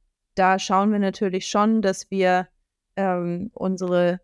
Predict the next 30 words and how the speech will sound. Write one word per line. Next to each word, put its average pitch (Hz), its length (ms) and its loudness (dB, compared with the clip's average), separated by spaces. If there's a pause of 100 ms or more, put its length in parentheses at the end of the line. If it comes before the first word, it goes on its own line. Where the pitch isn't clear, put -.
(140)
C 208 460 -2
E - 40 -2
O, 190 240 2
äh, - 360 0
unsere 196 280 0
C 214 320 -2
E 185 40 0
O 208 180 4
Initiative 196 560 -2
zum 180 140 -6
Beispiel, 175 400 -2
was 170 180 -4
eine 175 280 -2
Membership 202 580 0
Community 202 480 0
und 180 80 -4
eine 180 100 -4
Konferenz 180 600 -2
ist, - 260 -6 (400)
ähm, 175 500 -2
auch 175 280 -2 (800)
zusammenbringen 185 840 0
mit 180 240 -2
der 175 260 2
C 175 360 -4
E 180 60 -4
O 175 120 -2
Daily 175 320 -2
Community. 165 680 -2
Und, 170 400 -4